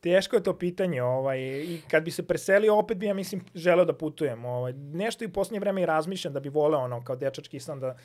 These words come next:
da živim na moru i, ovaj, da mi to negde bude baza, ali da opet nastavim da putujem. Mislim da je, da, da su putovanja jedna o-, ozbiljna droga i da ti ne možeš, kad navučeš se na to i da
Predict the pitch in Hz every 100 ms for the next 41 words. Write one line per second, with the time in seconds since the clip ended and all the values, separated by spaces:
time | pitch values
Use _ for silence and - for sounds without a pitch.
0 | _ _ 139 139 139 139 139 156 151 143
1 | 143 151 147 120 117 120 123 123 123 127
2 | 127 123 120 123 - 160 165 196 196 185
3 | 208 190 156 151 196 262 302 269 262 233
4 | 247 233 208 196 - 185 156 - 156 160
5 | 120 - _ 262 294 254 208 185 180 180
6 | 175 175 175 175 - 185 196 185 170 156
7 | 143 - 170 196 190 185 170 156 139 147
8 | 143 120 117 127 127 151 170 160 170 156
9 | 143 160 151 160 160 160 185 196 208 170
10 | 156 143 - 190 190 180 _ _ - 175
11 | 185